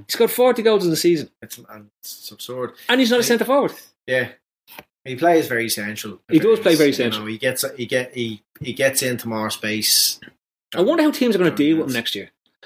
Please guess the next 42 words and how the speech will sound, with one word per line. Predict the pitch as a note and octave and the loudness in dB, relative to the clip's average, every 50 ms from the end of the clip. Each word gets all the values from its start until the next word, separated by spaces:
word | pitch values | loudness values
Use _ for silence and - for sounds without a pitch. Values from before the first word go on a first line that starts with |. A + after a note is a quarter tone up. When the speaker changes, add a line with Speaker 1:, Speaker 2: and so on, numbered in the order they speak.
| - - - | -20 -8 -4
Speaker 1:
'Cause | - F3 | 0 2
you | G#3+ C4 | 4 4
know | C4+ | 4
the | C4+ | 4
way | B3+ B3 A3 | 2 2 2
normally | E3+ F3+ F#3 F#3+ G3+ G3 F#3 D#3+ | 0 0 2 4 4 4 4 2
the | D3 | 0
second | C#3+ - - F3 E3+ - D#3+ | 0 2 2 0 0 0 -2
season | - - C#3+ C#3 C3 C#3 | 0 2 2 2 2 0
is | B2+ A2+ | -2 -4
always | D3 D3 C#3 C#3+ C#3 C#3 C3 | -2 0 2 2 2 0 -2
the | - C3+ | -2 -2
most | B2+ B2 A2+ - | -2 -2 0 2
difficult | - C#3+ C3+ - - - C3 C3 | 2 2 2 2 0 0 0 0
for | - C3 | 0 -2
players | B2+ - C#3 C#3 C3+ B2+ C3 | -2 2 2 4 4 4 2
who, | C3 B2 B2 C3+ - | 0 -2 -4 -4 -2
who | - C3 B2+ | 0 2 2
have | A#2+ C3 B2 | 2 0 0
an | B2 B2 | -2 -4
incredible | A#2 - - C#3 C3+ C3+ B2 A#2+ | -4 -2 0 0 0 0 0 0
Speaker 2:
But | - A#3 A#3 A#3 A3+ | 2 2 2 2 0
Speaker 1:
season. | - - F#3+ | -2 0 2
Speaker 2:
I, | F#3+ F#3+ F#3 - - | 2 2 2 2 0
I | E3 D#3+ | 0 0
think | D#3+ G3+ G#3 G#3 | 2 2 0 2
United | F#3 F#3 E3+ E3+ E3+ E3+ E3 D3 C#3 - - - - _ _ _ _ _ _ | 2 2 2 2 0 0 -2 -2 -4 -6 -10 -10 -12 _ _ _ _ _ _
set | - - D#3+ D3 C3+ | -2 0 2 2 2
up | C3+ A2+ - - | 2 -2 -4 -6
perfect | - C3+ B2+ B2 A#2+ - B2 A2 - | -2 2 4 4 4 2 0 -4 -4
against | A#2+ - A#2+ A#2 A#2 A#2 - - | -6 -2 -2 0 0 0 0 0
them. | A#2 G#2 - - _ _ - | 0 -4 -8 -10 _ _ -2
Speaker 1:
Hmm. | A2+ | 0
Speaker 2:
Uh, | A#2 A2+ A2 G#2+ G#2 G#2 G#2 G#2 G#2 | 2 2 4 4 4 4 4 2 2
Young | G#2+ A2+ A#2+ B2 B2 A#2+ A#2 | 2 4 4 4 4 2 2
and | A2+ G#2+ G#2+ G#2 G2+ | 0 0 0 0 -2
centre | - - - - A2+ A2+ G2+ G#2 | 0 0 0 0 0 0 -2 -2
half | G2 G#2+ G#2 G#2 - - | -2 -2 -2 -2 -2 -4
got | G#2 - | -4 -4
very | A2 G#2 G#2 G2+ | -2 -2 -4 -4
close | - - A2 A2 A2 - - | -6 -6 -4 -4 -2 -2 -4
together | - - G#2+ G#2+ G#2+ G2+ G2 | -4 -2 -2 -2 -2 -2 -4